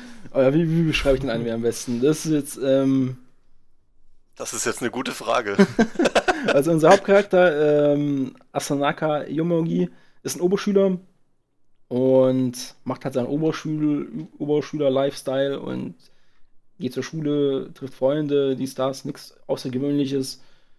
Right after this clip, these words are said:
Speaker 1: trifft aber eines Tages auf Gauma unter einer Brücke und gibt ihm sein Brot und plötzlich ist er sein bester Freund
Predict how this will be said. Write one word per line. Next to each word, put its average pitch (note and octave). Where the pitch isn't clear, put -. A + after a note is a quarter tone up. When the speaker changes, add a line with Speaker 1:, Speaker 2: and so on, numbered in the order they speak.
Speaker 1:
trifft D3+
aber C#3+
eines D3+
Tages C#3
auf A#2
Gauma D#3+
unter B2+
einer A#2
Brücke D#3
und B2
gibt -
ihm C3
sein A#2+
Brot C#3
und A#2+
plötzlich C3+
ist C3
er B2+
sein A#2+
bester B2
Freund D3+